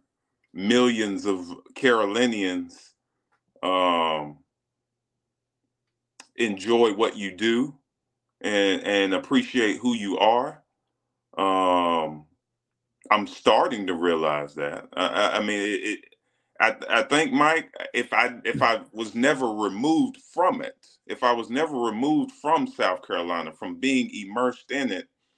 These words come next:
I, I don't think I would be able to see it clearly. I, now I can see it from a different view. And it's like, okay, I, I've, um, my voice matters.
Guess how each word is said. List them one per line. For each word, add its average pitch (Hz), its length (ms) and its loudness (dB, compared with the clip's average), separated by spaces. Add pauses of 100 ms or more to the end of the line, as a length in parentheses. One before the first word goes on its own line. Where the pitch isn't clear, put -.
(340)
I, 110 240 2
I 113 100 4
don't 131 240 -2
think 156 220 2
I 135 100 6
would 107 240 -2
be 139 160 2
able 123 260 0
to 101 120 -4
see - 360 -8
it - 160 -16 (420)
clearly. 90 580 0 (340)
I, 127 200 4
now 156 220 2
I 139 100 2
can 110 160 -6
see 165 300 -4
it 123 100 -2
from 123 180 -4
a 101 80 -2
different 135 440 -6 (160)
view. 160 380 -8 (520)
And 107 120 -6
it's 107 180 -10
like, 113 220 4
okay, 127 420 2
I, 101 380 2
I've, 98 260 -8 (500)
um, 98 500 0
my 110 260 4
voice 131 800 0 (640)
matters. 104 1000 -2